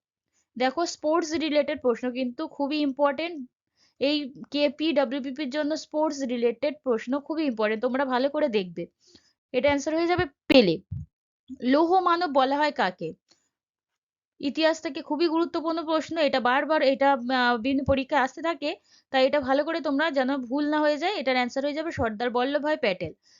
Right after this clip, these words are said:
আর মহাত্মা গান্ধী এই সর্দার বল্লভভাই প্যাটেলকে সর্দার আখ্যা দিয়েছিলেন, বল্লভভাই প্যাটেলকে সর্দার আখ্যা দিয়েছিলেন মহাত্মা গান্ধী। শিখদের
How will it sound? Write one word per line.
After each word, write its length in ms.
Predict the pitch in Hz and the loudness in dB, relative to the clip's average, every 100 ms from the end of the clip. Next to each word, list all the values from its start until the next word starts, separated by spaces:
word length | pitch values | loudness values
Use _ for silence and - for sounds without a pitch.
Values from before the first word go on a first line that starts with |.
| _ - | _ -4
আর 340 | 240 240 240 | 0 2 2
মহাত্মা 420 | 233 294 359 403 392 | 2 2 2 0 2
গান্ধী 300 | 349 285 320 | 0 0 -2
এই 160 | 294 | -2
সর্দার 380 | 262 269 254 339 | 0 0 2 0
বল্লভভাই 440 | 302 277 277 285 | 2 2 2 0
প্যাটেলকে 500 | 277 233 247 254 311 | 0 0 0 -2 -4
সর্দার 420 | 339 254 220 247 311 - _ _ _ | -2 -2 0 -2 -4 -10 _ _ _
আখ্যা 340 | - 233 - 294 | -10 -8 -2 -2
দিয়েছিলেন, 520 | 233 175 170 160 165 - - - 226 | 0 -2 -4 -10 -12 -14 -18 -12 -4
বল্লভভাই 380 | 220 240 277 | -2 0 0
প্যাটেলকে 440 | 277 240 262 247 311 | 0 0 -2 -4 -2
সর্দার 380 | 269 233 226 247 | 0 0 0 -2
আখ্যা 240 | 247 269 | -2 -4
দিয়েছিলেন 400 | 277 294 349 381 | -4 -4 -4 -2
মহাত্মা 440 | 233 220 226 262 339 | 0 0 0 0 0
গান্ধী। 380 | 208 170 160 165 _ _ _ _ _ _ _ _ | 0 -2 -8 -14 _ _ _ _ _ _ _ _
শিখদের 760 | - 359 370 302 _ - 339 | 10 12 12 10 _ 2 4